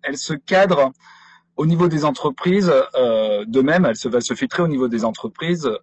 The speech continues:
euh, par rapport aux enjeux des entreprises. Et là, si je redescends maintenant à mes différents niveaux, euh, et là je vais rappeler un point quand même important, euh, c'est que au niveau des enjeux,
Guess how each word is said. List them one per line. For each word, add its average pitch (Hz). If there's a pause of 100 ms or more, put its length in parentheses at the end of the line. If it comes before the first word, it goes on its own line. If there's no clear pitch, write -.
euh, 117
par 110
rapport 151
aux 117
enjeux 131
des 143
entreprises. 120 (640)
Et 131
là, 165 (280)
si -
je 143
redescends 147
maintenant 127
à 117
mes 110
différents 107
niveaux, 170 (100)
euh, 110 (160)
et 117
là 123
je 117
vais 117
rappeler 104
un 107
point 113
quand 110
même -
important, 160
euh, 113
c'est -
que 165 (1000)
au 175
niveau 180
des 156
enjeux, 156